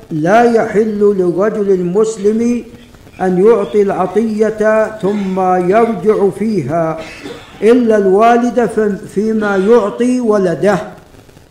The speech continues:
نعم، هذا مرخص له أن يرجع في ولده، لأنه أنت ومالك لأبيك. "ومثل الذي يرجع في عطيته كمثل الكلب أكل حتى إذا شبع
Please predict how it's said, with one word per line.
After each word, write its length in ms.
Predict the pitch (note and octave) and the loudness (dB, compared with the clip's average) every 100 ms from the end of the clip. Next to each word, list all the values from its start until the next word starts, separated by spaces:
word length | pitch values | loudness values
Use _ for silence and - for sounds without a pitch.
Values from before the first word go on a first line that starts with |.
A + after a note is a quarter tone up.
| _ - - - - - - | _ -20 -20 -20 -20 -20 -6
نعم، 320 | F#3+ D3 C3 A2+ | -2 -2 -4 -6
هذا 720 | D#3+ G#3+ G3+ G#3+ A3 A3 - - - - - - | -4 -4 -2 0 0 -2 -6 -18 -20 -20 -20 -8
مرخص 600 | D#3+ F3 G#3+ A3 G#3 - | -2 2 0 0 -6 -2
له 520 | G#3 G3+ A3+ A3 A3 | -2 0 0 0 0
أن 100 | F#3+ | 2
يرجع 400 | F#3 F#3 D#3 C#3+ - - - - - | 4 2 0 -6 -12 -18 -20 -20 -12
في 400 | - G3 A3 A3 - - | -2 0 0 -4 -10 -4
ولده، 480 | G3 F#3+ F#3 E3+ A2 G2+ - _ - _ - | 0 2 0 -2 -6 -12 -20 _ -20 _ -8
لأنه 800 | F3 E3+ G3 A3+ A3 E3+ F#3+ G#3+ | -4 -4 -2 -2 0 -2 -2 0
أنت 180 | A#3+ G#3 | 0 0
ومالك 840 | G#3 G3+ G3+ A#3 A#3+ A#3 A#3 B3 B3 - - - - | 0 0 0 0 0 0 -2 -4 -6 -16 -20 -20 -2
لأبيك. 540 | G#3 G#3+ G3 D#3+ A#2+ - - - - - - _ _ - _ _ _ - | 0 2 0 -2 -4 -8 -20 -20 -20 -20 -20 _ _ -20 _ _ _ -2
"ومثل 1080 | F#3 F#3 F#3 F#3 F#3 F#3 F#3 A#3 G#3+ A3 G#3 | 2 2 2 2 0 -2 0 0 0 2 2
الذي 400 | G3+ G3 F3+ F#3 | 2 0 0 2
يرجع 460 | A#3+ A#3 G#3 G3+ | 2 2 0 -2
في 180 | F#3 G3 | 0 0
عطيته 800 | F3 F#3 F#3+ F#3+ A#3 A#3 F#3+ G3 | 0 -2 -2 0 0 0 -2 -2
كمثل 400 | F#3+ G3 A3 A3 | -4 -2 -2 -2
الكلب 580 | G#3 F#3 F3 F#3+ A#3 G3+ | -2 -2 -4 -4 -4 -4
أكل 520 | G#3+ - A3 A3 G#3+ | -6 -2 -2 -2 -2
حتى 440 | G#3 D#3+ G3+ G#3+ G3 | -2 -4 -8 -6 -4
إذا 300 | F#3+ F#3 F3+ | -4 -4 -6
شبع 840 | - F#3+ A3 A3 G#3 G3+ B3 - | -6 -4 -4 -2 -2 0 0 -2